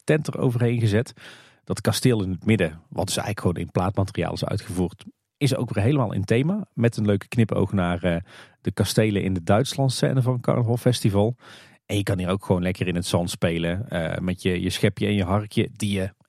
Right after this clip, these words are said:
elders op het zomerstrand, eh, kan kopen of natuurlijk van thuis kan meenemen. Eh, en er is ook aan de ouders, eh, gedacht, want helemaal rondom die cirkel, eh, staan, eh, tientallen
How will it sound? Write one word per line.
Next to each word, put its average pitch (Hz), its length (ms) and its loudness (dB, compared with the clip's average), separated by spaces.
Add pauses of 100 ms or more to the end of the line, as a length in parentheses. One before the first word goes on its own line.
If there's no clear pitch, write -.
elders 104 440 0
op 104 220 -2
het 101 100 -2
zomerstrand, 95 640 -2
eh, 92 260 -2
kan 107 180 0
kopen 165 420 2
of 117 100 -2
natuurlijk 98 320 -4
van 98 100 -2
thuis 101 220 4
kan 107 180 0
meenemen. 98 460 0 (480)
Eh, - 200 2
en 151 60 4
er 170 60 6
is 160 100 4
ook 165 120 0
aan 151 60 2
de 139 80 0
ouders, - 400 0
eh, 98 140 6
gedacht, 104 340 0
want 123 260 2 (240)
helemaal 151 540 4
rondom 160 340 0
die 135 260 0
cirkel, 123 480 2 (440)
eh, 104 340 2
staan, 107 440 2
eh, 101 340 2
tientallen 98 640 2